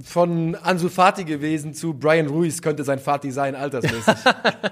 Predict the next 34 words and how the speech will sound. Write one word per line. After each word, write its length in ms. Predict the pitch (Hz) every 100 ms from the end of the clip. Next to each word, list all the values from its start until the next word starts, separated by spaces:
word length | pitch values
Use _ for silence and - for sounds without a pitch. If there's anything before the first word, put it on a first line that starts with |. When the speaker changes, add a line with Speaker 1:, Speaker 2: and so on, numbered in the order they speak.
| - - - - _ - 240 - - - -
Speaker 2:
Das 180 | 180 -
könnte 160 | 202
er 60 | 175
tatsächlich, 500 | 160 147 175 117 113
ja. 160 | 123
Das 180 | 123 143
würde, 180 | 151 156
glaub 140 | 147 143
ich, 60 |
hinkommen. 280 | 160 160 185
Dann 100 | 165
müsste 200 | 156 151
er 20 |
ein 40 | 135
junger 220 | 160 185
Vater 340 | - 185 185
sein, 220 | 160 170
aber 160 | 165 139
es 120 | 127
ist 120 | 135
denkbar. 260 | - 156 185
Jedenfalls 280 | 165 170 156
Costa 260 | 170 -
Rica 380 | 156 185 202 226 - - - _ _
ist 220 | 165 165
dabei 420 | 202 156 147 180 196
und 220 | 180 160
sie 200 | 147 156
vertrauen, 800 | 147 135 139 143 180 208 190 160
zumindest 400 | 147 143 151 131
auf 240 | 135 -
ganz 200 | 147 143
entscheidenden 460 | 143 135 151 185 165
Positionen, 640 | 165 165 - 165 175